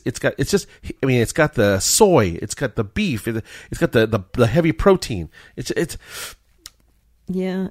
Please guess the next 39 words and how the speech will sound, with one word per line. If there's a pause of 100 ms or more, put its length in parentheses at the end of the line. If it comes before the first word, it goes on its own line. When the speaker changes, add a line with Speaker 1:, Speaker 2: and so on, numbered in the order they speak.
Speaker 2:
it,
you're
Speaker 1:
it's,
Speaker 2:
right.
Speaker 1:
it's
everything.
It's,
it,
there's
nothing
missing.
And
then
when
you,
when
you
eat
it, (680)
I,
c-,
I
had
one
bowl. (520)
I
have
one
bowl. (340)
I
can
eat (120)
just
one
simple
serving
of
this
mi-,